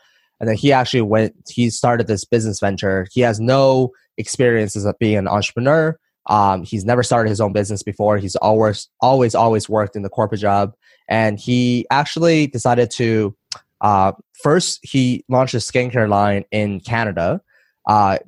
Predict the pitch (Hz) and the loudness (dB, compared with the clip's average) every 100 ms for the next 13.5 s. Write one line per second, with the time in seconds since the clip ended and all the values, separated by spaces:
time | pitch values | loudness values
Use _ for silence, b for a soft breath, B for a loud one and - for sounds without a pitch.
0 | - 127 135 135 139 110 113 110 - 110 | -6 -2 0 2 0 2 0 0 0 -2
1 | 98 147 139 123 117 113 107 104 95 92 | 0 0 0 -2 0 0 0 0 -2 0
2 | 98 98 95 - - 117 107 95 - _ | -2 -2 -6 -6 0 0 0 -6 -12 _
3 | _ _ _ _ - 139 139 131 110 120 | _ _ _ _ -2 0 2 0 0 -2
4 | - 113 110 - 110 110 107 107 _ - | -2 -2 -2 0 2 2 -2 -8 _ 0
5 | 113 113 107 - 113 110 107 101 87 78 | 2 2 0 0 0 2 0 -2 -8 -10
6 | - 113 98 101 101 - b b b b | -6 -4 -2 0 0 -2 b b b b
7 | - 117 147 165 151 - 131 131 123 113 | -4 2 4 2 0 -4 -4 -2 0 2
8 | 113 110 110 104 101 - 101 113 117 110 | 2 2 2 2 0 -2 0 0 2 -2
9 | 104 98 - 127 110 101 104 95 - 160 | -2 -6 -2 0 0 -4 -6 -6 0 0
10 | 123 101 98 - _ _ - 117 123 120 | 2 2 0 -4 _ _ -2 2 2 2
11 | 127 110 120 127 104 95 - 101 110 - | 0 2 2 2 0 -2 0 0 0 -2
12 | 113 101 98 98 98 113 104 104 104 101 | -2 0 0 -2 -2 0 0 -2 -4 -4
13 | 92 90 98 104 - | -2 -2 0 -2 -4